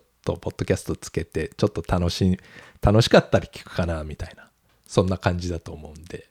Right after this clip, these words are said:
別に進化リテラシーを身につけたいから聞いてる人って別にいないかなという感じなんですが、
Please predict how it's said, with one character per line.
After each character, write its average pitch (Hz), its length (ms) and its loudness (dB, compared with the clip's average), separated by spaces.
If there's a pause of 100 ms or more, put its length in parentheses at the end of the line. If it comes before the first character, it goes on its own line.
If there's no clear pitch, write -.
(120)
別 87 200 -4
に 82 100 -8
進 95 240 -4
化 101 140 4
リ 101 120 6
テ - 260 4
ラ 98 100 6
シ - 200 0
ー 82 40 4
を 80 40 0
身 82 140 -4
に 87 100 0
つ - 140 -12
け 90 140 2
た 95 160 0
い 95 80 2
か - 160 -2
ら 82 100 -4
聞 - 200 -12
い 85 40 -12
て 80 140 -8
る 85 80 -6
人 - 180 -10
っ - 40 -8
て - 160 -12
別 - 240 -14
に 80 80 -10
い 92 160 -6
な 82 120 -8
い 80 80 -10
か - 160 -12
な - 260 -16
と - 100 -20
い - 100 -20
う - 20 -20 (380)
感 - 180 -2
じ 90 100 -8
な 80 120 -10
ん 76 80 -14
で 82 80 -14
す - 240 -16
が、 - 240 -10